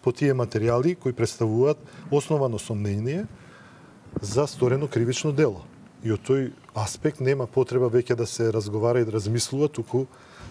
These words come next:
треба да се поднесуваат обвиненија. Знаеме дека рокот е до триесети јуни, да се искористи тој рок, што повеќе предмети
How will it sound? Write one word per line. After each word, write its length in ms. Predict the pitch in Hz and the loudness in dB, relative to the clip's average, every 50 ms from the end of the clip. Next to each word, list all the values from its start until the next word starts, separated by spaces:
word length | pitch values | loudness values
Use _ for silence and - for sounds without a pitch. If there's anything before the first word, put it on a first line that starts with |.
| - - | -16 -8
треба 240 | - - 135 123 127 | 0 2 2 2 4
да 80 | 117 117 | 0 -2
се 140 | - - - | -2 -2 -4
поднесуваат 600 | - 117 104 110 104 - - 127 123 117 107 - | -2 0 0 0 -2 -2 2 2 4 4 2 0
обвиненија. 600 | 110 92 95 98 90 101 110 113 120 127 139 139 | -4 -6 -6 -6 -2 0 0 0 0 2 0 0
Знаеме 380 | 123 107 120 120 117 110 104 101 | 0 0 0 0 0 0 0 -4
дека 260 | 98 - - 98 95 | -4 -6 -8 -2 0
рокот 320 | 110 101 - - 95 - | 0 0 -2 -4 -12 -10
е 40 | 101 | -8
до 100 | 92 95 | -10 -10
триесети 500 | - - 107 104 98 92 - - - 98 | -6 -4 -4 -2 -2 -4 -6 -10 -10 -8
јуни, 360 | 90 107 123 139 151 165 180 175 - - - - - - - - - 117 | -2 0 0 2 2 0 -2 -4 -8 -20 -20 -20 -20 -20 -20 -16 -8 -8
да 60 | 110 | -6
се 120 | - - | -6 -4
искористи 480 | 104 - - - 123 120 135 - - 139 | -6 -6 0 0 2 2 2 -2 -4 -6
тој 180 | - - 139 139 | -2 0 2 2
рок, 140 | 151 151 - - - - _ _ - | 2 0 -2 -6 -20 -20 _ _ -16
што 240 | - - - 131 117 | -14 -2 -2 -2 0
повеќе 380 | - 131 123 131 123 - 127 | 2 2 2 2 2 0 0
предмети 680 | 123 - 127 135 131 135 135 120 - - 139 135 131 | 0 4 2 2 2 2 -4 -4 -4 -2 -2 -2 -4